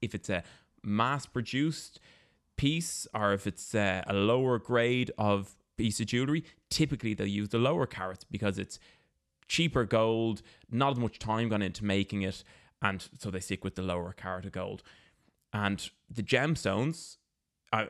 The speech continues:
just to give you an example, a dealer came in and he actually sells modern jewelry. This particular shop we're in used to buy off him, and we don't really buy off him anymore. But, you know, uh, he came in once or twice after we, we pur-,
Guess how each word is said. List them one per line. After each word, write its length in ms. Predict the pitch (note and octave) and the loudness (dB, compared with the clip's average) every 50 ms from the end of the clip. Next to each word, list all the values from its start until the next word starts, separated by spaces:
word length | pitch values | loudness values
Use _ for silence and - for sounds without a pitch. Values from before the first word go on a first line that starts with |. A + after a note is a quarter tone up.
| - - | -4 -6
just 240 | C3 - C3 - - | -4 -4 -4 -4 -4
to 60 | G#2+ | -4
give 100 | A2 G#2+ | -2 -2
you 40 | A2 | 0
an 40 | |
example, 280 | G2+ A2+ A2 A2+ G#2 G#2 | 2 2 2 2 2 0
a 80 | G2 G2 | 0 0
dealer 400 | - - B2 B2 B2+ A#2+ A#2 G#2+ | 2 2 2 4 4 4 2 0
came 280 | - - A2+ G#2+ A2 | 0 0 0 2 2
in 160 | A2 A2 G#2+ | 4 2 2
and 100 | G2+ G2+ G#2 - - - _ - | 0 -2 -4 -10 -20 -16 _ -4
he 60 | B2 | -4
actually 160 | A#2+ A#2 A2+ | -2 0 2
sells 200 | A#2+ G#2 G#2 G#2+ | 2 2 2 2
modern 400 | A2 A2 A2 A#2 A#2+ A#2+ A#2+ A2+ | 4 4 4 4 4 2 0 0
jewelry. 560 | - - A#2+ A#2+ B2+ B2 B2+ C3 C3+ D3+ D#3 - - - - - _ - | 0 2 2 2 4 2 2 2 2 0 -2 -6 -16 -20 -20 -12 _ 2
This 220 | C3+ C3+ B2+ - | 2 2 2 0
particular 240 | - - A#2+ A#2 A2 | -2 0 0 2 2
shop 260 | G#2+ - C#3 B2 A#2 | 2 2 2 0 2
we're 80 | A#2+ A2+ | 0 0
in 60 | G#2+ | 2
used 220 | A2 C3 D3+ C3 - | 2 2 2 0 0
to 60 | G#3 | -2
buy 300 | - A2+ G#2+ A#2 A#2+ A#2 | 2 2 2 4 4 2
off 280 | G#2 F#2+ G2+ G2+ - | 2 2 0 -2 -4
him, 220 | - G2+ G2 F#2+ - _ - - _ _ - | -6 -6 -6 -6 -8 _ -20 -20 _ _ -10
and 140 | - F#2 F#2+ | -6 -4 0
we 60 | G2+ | 0
don't 120 | B2 A#2 | 0 0
really 120 | G2+ G#2+ F#2+ | 0 -2 -2
buy 220 | - G#2 G#2 G#2 | 0 2 2 2
off 200 | G#2 G2+ G2 - | 2 0 -2 -4
him 100 | G#2 G2 | -4 -2
anymore. 520 | F#2+ F#2+ G2 G2+ G#2 G#2 G#2 G2+ G#2+ G2+ - _ _ _ _ _ _ _ _ _ _ _ _ _ _ _ _ _ _ _ _ - - - - | -2 -2 -2 0 0 2 2 2 0 -2 -4 _ _ _ _ _ _ _ _ _ _ _ _ _ _ _ _ _ _ _ _ -18 -12 -4 0
But, 280 | - B2 A2 G2+ - - - | 2 2 2 0 -4 -10 -10
you 280 | - A#1 A#1+ - G2+ G#2+ | -12 -12 -8 -4 -4 -2
know, 180 | G#2 F#2+ F#2+ F2+ | -2 -2 -4 -6
uh, 420 | - G#2+ G#2 G#2 G2+ G2 F#2+ F#2 - - | -6 -4 -4 -2 -2 -4 -6 -8 -8 -6
he 120 | - G#2+ | -6 -6
came 260 | G2+ - A#2+ A2 G#2+ G#2 | -4 -2 0 2 4 4
in 180 | G2+ G2+ G#2 | 4 2 2
once 140 | G#2+ G#2+ - | 0 0 -2
or 60 | G#2 | -4
twice 420 | - - G#2 G2+ G2+ G2+ - - - - | -4 0 0 2 2 0 -4 -8 -8 -4
after 320 | G2+ G#2 G2+ G2+ - G2+ | -2 -2 -2 -2 -6 -6
we, 200 | G2 G2 G2 - - | -6 -6 -6 -8 -10
we 140 | - G2 F#2+ | -10 -10 -6
pur-, 240 | G#2+ G#2 G#2 G#2 | -4 -4 -4 -4